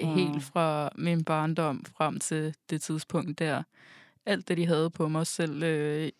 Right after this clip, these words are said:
Speaker 2: e-mails mellem, altså,
Speaker 1: Det er alt.
Speaker 2: medarbejdere i kommunen
Speaker 1: Ja,
Speaker 2: og
Speaker 1: ja.
Speaker 2: alting. Sådan mails, der er blevet skrevet fra skolen til kommunen og omvendt, og ting, jeg slet ikke har vidst.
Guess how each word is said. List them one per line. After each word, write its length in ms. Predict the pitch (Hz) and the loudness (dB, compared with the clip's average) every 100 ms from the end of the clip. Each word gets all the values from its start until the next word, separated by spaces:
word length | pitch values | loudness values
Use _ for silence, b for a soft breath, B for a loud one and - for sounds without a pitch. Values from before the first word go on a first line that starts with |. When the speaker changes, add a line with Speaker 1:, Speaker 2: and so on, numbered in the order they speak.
| 180 | 0
Speaker 2:
e-mails 760 | 170 180 175 160 160 160 - | 2 4 2 0 -2 -4 0
mellem, 380 | 165 - 160 160 - _ _ _ _ - | 2 2 0 0 -4 _ _ _ _ -10
altså, 300 | 160 156 151 - | -2 -2 -2 -4
Speaker 1:
Det 80 | |
er 40 | - | -4
alt. 440 | 165 165 - - - | -4 -6 -10 -8 2
Speaker 2:
medarbejdere 840 | 170 165 175 165 - 156 156 156 | 4 6 4 2 0 0 0 0
i 100 | 156 | -2
kommunen 540 | - 170 165 156 170 | 0 0 2 0 0
Speaker 1:
Ja, 120 | 170 160 | 0 0
Speaker 2:
og 140 | 160 | 0
Speaker 1:
ja. 80 | 147 | -2
Speaker 2:
alting. 560 | 185 180 - 165 139 175 | -4 -4 -4 -2 -4 -6
Sådan 400 | - - 156 147 156 _ _ _ _ _ _ | -12 -6 -2 -2 -6 _ _ _ _ _ _
mails, 500 | 185 165 151 170 196 | 0 2 2 0 -2
der 60 | 156 | -2
er 20 | |
blevet 160 | 147 - | -4 -6
skrevet 280 | - 156 | 0 0
fra 80 | 160 | 0
skolen 440 | 151 - 143 170 185 | -4 0 0 2 0
til 160 | - | 0
kommunen 480 | 156 151 160 160 165 | -2 0 2 0 0
og 120 | 143 - | 0 2
omvendt, 540 | 160 170 170 160 - | 2 2 2 -2 -2
og 200 | 143 143 - B B B B B B B - | -2 -2 -6 B B B B B B B -8
ting, 240 | - 170 | -4 0
jeg 140 | 156 156 | 0 -2
slet 280 | - 165 | -2 -2
ikke 120 | 165 - | -2 0
har 80 | |
vidst. 540 | 156 160 - - - | 0 0 -4 -8 -12